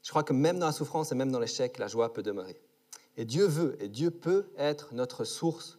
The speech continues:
de joie principale. Si on y pense, un proche, eh ben, on peut le perdre. Mais Jésus, on va jamais le perdre. Jésus, lui, il a vaincu la mort. Jésus,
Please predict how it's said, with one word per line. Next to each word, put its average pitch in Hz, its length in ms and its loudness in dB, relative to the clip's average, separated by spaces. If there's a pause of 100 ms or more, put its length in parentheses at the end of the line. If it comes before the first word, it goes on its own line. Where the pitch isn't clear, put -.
de 117 120 -8
joie 131 440 -2 (320)
principale. 131 500 -2 (520)
Si - 100 -8
on 151 60 6
y 160 80 4
pense, 233 340 6 (180)
un 143 100 0
proche, - 420 2 (920)
eh 131 40 -8
ben, 135 100 2
on 147 60 4
peut 147 100 4
le 117 60 2
perdre. - 320 -4 (760)
Mais 98 80 -8
Jésus, 123 420 -2 (640)
on 107 80 -6
va 104 100 -2
jamais 101 220 -4
le 90 60 -8
perdre. - 340 -10 (340)
Jésus, 135 440 0
lui, 123 280 -4
il 113 120 -6
a 101 60 -4
vaincu 104 280 -6
la 95 100 -4
mort. - 280 -14 (400)
Jésus, 131 480 0